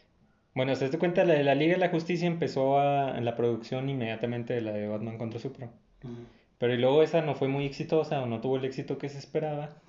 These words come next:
Speaker 1: Y, pues, cambiaron toda la de la Liga de la Justicia para que fuera más comercial.
Speaker 2: Ujú.
Speaker 1: Entonces, acá en la de Godzilla contra Kong, la anterior, la de King of Monster-,
Speaker 2: Ujú.
Speaker 1: Monsters, esa, eh, pues, no tuvo el éxito que se esperaba.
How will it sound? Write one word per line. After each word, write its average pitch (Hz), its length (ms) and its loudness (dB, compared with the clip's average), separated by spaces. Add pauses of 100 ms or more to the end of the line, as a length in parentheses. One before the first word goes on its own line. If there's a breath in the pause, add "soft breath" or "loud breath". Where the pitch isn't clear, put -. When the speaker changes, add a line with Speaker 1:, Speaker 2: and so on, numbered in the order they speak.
(140)
Speaker 1:
Y, 120 120 -2
pues, 113 140 -2
cambiaron 107 460 0
toda 107 200 2
la 107 100 2
de 101 100 0
la 101 120 -4
Liga 104 200 -6
de 101 60 -8
la 107 80 -8
Justicia 139 420 -10 (220)
para 104 240 -2
que 110 100 -4
fuera 107 220 -2
más 104 760 -6
comercial. 113 500 -6 (200)
Speaker 2:
Ujú. 135 200 -12 (680 soft breath)
Speaker 1:
Entonces, 151 680 0
acá 131 260 0
en 139 80 -2
la 156 80 0
de 151 100 4
Godzilla 156 460 0
contra 151 440 -4
Kong, 165 320 -2 (800)
la 110 380 -4
anterior, 120 420 0
la 131 120 0
de 113 680 -2
King 127 180 -10
of 135 160 -10
Monster-, 151 320 -8 (300)
Speaker 2:
Ujú. 139 100 -12
Speaker 1:
Monsters, 135 520 -8 (800)
esa, 135 560 -2
eh, 113 420 -2
pues, 113 120 0
no 107 100 -4
tuvo 117 160 2
el 110 80 -2
éxito 113 280 -6
que 117 100 -6
se 107 80 -8
esperaba. - 420 -4